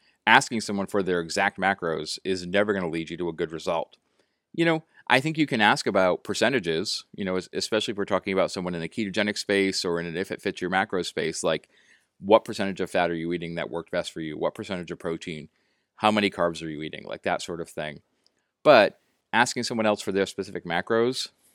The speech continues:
is, is never gonna lead to a great answer because it's not gonna be helpful. Because when we compare ourselves to other people and we wanna get the exact same results we did, we focus too much kerneling in on the speci-,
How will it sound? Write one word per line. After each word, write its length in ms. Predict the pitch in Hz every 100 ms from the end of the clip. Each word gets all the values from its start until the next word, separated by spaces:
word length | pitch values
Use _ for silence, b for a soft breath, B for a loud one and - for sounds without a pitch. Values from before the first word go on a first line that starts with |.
| _
is, 300 | - 95 - -
is 240 | 95 90
never 400 | 92 95 104 107
gonna 200 | 98 90
lead 300 | 85 85 85
to 360 | - 87 82 87 _ _ _ _
a 80 | -
great 400 | 90 92 95 92
answer 520 | 87 95 - 76 82 -
because 180 | - 92
it's 120 | 85
not 140 | 104
gonna 120 | 107 87
be 120 | 82
helpful. 460 | 92 82 - - - _ _ _ _ _
Because 300 | 104 113 104
when 120 | 104
we 100 | 95
compare 380 | 95 95 117 123
ourselves 340 | 113 - 92 -
to 80 |
other 140 | 90 85
people 320 | - 147 98
and 60 | 92
we 80 |
wanna 200 | 92 95
get 140 | 92 92
the 80 | 85
exact 360 | 82 101 104
same 180 | - 92
results 400 | 85 117 139 -
we 100 | 95
did, 360 | 82 80 82 - _ _ _ _ _
we 140 | 107 104
focus 400 | 113 104 107 -
too 140 | 110
much 240 | 104 -
kerneling 440 | - 117 104 98 98
in 100 | 92
on 100 | 90
the 60 |
speci-, 420 | 85 - 92 98